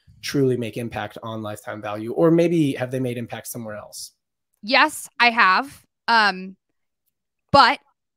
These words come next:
Speaker 2: they, I think one mistake that a lot of brands make is they start pumping out more S K Us before they have brand advocates of their, like, hero initial S K Us. So, like, you need to really have enough people that are addicted to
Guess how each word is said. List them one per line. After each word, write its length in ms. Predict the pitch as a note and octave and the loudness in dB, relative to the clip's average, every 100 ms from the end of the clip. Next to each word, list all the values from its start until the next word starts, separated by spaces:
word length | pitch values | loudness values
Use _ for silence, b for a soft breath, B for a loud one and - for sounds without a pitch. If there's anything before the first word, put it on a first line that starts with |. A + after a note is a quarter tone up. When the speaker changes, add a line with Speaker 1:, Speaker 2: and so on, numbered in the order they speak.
| _ _ _ _ G3+ F#3 | _ _ _ _ -20 -4
Speaker 2:
they, 520 | B3+ C4 B3+ B3 A3+ - _ _ _ | 2 4 2 -2 -6 -14 _ _ _
I 80 | A#3+ | -4
think 180 | C4+ C#4+ | -2 -4
one 420 | G#3+ B3 C4+ C4+ | -2 0 0 -2
mistake 340 | B3+ - A3+ A3+ | -6 -6 -6 -6
that 80 | |
a 40 | G#3+ | -4
lot 160 | G3+ | -2
of 60 | G3+ | -2
brands 320 | G3+ G3 G3 | -4 -6 -8
make 300 | G3 G#3 B3 - | -6 -6 -6 -10
is 160 | G3+ - | -12 -10
they 120 | G3 | -12
start 420 | - - A3 G#3 | -12 -6 -4 -4
pumping 300 | - G#3+ G#3+ | -8 -10 -6
out 140 | F#3+ | -8
more 160 | F#3 G3 | -6 -8
S 160 | G3+ - | -8 -10
K 180 | G3 | -8
Us 80 | A3+ | -8
before 300 | - G3 G3+ | -10 -10 -6
they 80 | F#3+ | -6
have 200 | G3 F#3 | -6 -6
brand 280 | F#3+ F3+ F3+ | -6 -6 -6
advocates 540 | F3 G3+ - B3+ - - | -8 -8 -8 -10 -10 -8
of 200 | G3 F3+ | -6 -6
their, 240 | F#3+ F#3 F3+ | -6 -4 -4
like, 280 | F3+ - - _ | -8 -10 -18 _
hero 520 | - G3+ F#3+ F3+ F3 | -10 -4 0 0 -2
initial 320 | F3+ F3 - | -6 -10 -12
S 120 | E3+ | -16
K 200 | - - | -14 -14
Us. 220 | - - B B B B - | -14 -18 B B B B -8
So, 180 | A#3+ | -4
like, 200 | A#3 A3 - | -2 -2 -4
you 180 | A#3+ C4 | -6 -4
need 200 | C#4+ A3 | -4 -2
to 160 | B3 | -2
really 260 | G#3 G#3 G#3+ | -2 -4 -4
have 160 | G#3+ G3 | -4 -2
enough 220 | F#3+ - | -4 -6
people 520 | G3 F#3 A3+ C4 B3 | -10 -4 0 0 -2
that 300 | G3 F3+ E3+ _ _ _ _ _ _ _ | -4 -4 -4 _ _ _ _ _ _ _
are 240 | G#3+ G3+ - | 2 2 0
addicted 520 | F#3+ G#3 - G#3+ G3 | -4 -6 -4 -6 -6
to 480 | A3 G#3 G3+ F#3+ | -6 -4 -4 -6